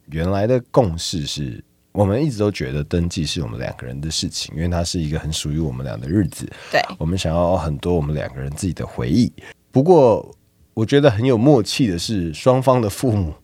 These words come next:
Speaker 1: 都很喜-，
Speaker 2: 很特别。
Speaker 1: 是想，其实都很想参与这一场登记。
Speaker 2: 因为其实我们本来就是打算我们两个自己去而已，然后请他们结婚证书上面签名，然后我们自己带过去就好。但是很，很巧妙的，就是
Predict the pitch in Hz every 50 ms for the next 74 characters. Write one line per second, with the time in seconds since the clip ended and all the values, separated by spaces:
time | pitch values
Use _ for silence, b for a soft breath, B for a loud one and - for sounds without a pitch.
0 | _ b b 139 147 139 123 131 - - - - - - 226 214 208 214 277 302
1 | 294 220 190 190 185 185 175 180 190 185 - - 139 147 139 156 147 143 135 120
2 | 104 90 95 95 - 95 98 104 101 87 - - 87 - 440 427 - - 247 226
3 | - 220 214 208 214 214 180 185 170 165 165 170 175 170 156 151 151 147 143 -
4 | - - - - _ _ - - 220 220 226 - 147 156 185 196 180 - - 170
5 | 165 160 139 139 160 151 - 165 - - - - - 170 - - 67 - 50 -
6 | 165 165 175 185 180 175 165 - - - - - - 185 196 208 220 202 165 160
7 | - 165 160 160 175 180 180 180 - 180 165 156 - 160 165 160 190 160 160 170
8 | 160 151 151 - - 208 214 226 214 190 - - - 165 165 185 165 139 143 147
9 | - 175 - - - - 143 - 160 143 151 - - - - - 147 - - -
10 | - - B B B B B B B B B 370 381 370 381 359 226 175 190 -
11 | - - 220 196 208 185 180 185 - - _ _ _ _ _ _ _ _ _ -
12 | - - 220 247 262 - - 277 156 156 165 190 220 208 180 165 156 98 - 196
13 | 190 - - 202 180